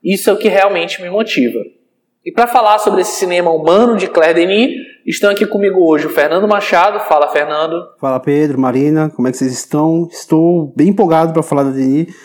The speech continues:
Speaker 2: Gostei, é, bastante de conhecer o cinema mais a fundo da diretora. Eu acho que vai ser um papo bem, bem, é,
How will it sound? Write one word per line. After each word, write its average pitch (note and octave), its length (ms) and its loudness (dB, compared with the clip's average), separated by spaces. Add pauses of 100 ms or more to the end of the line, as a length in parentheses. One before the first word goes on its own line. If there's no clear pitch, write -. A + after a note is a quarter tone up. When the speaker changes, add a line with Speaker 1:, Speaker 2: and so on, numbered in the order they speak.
(260)
Speaker 2:
Gostei, C#3 880 0
é, A#2+ 360 -4
bastante F3 520 0
de E3 100 -2
conhecer F3 600 0
o F3+ 100 2
cinema D3+ 480 0
mais D#3+ 240 2
a F#3 80 2
fundo F3+ 460 0
da D#3+ 100 2
diretora. D3 480 -2
Eu F3+ 60 2
acho F3+ 120 -6
que F#3+ 220 -2 (500)
vai D3 140 0
ser E3 160 -4
um E3 140 0
papo D#3 360 0
bem, D#3 800 0
bem, C#3 720 -2
é, A#2+ 560 -4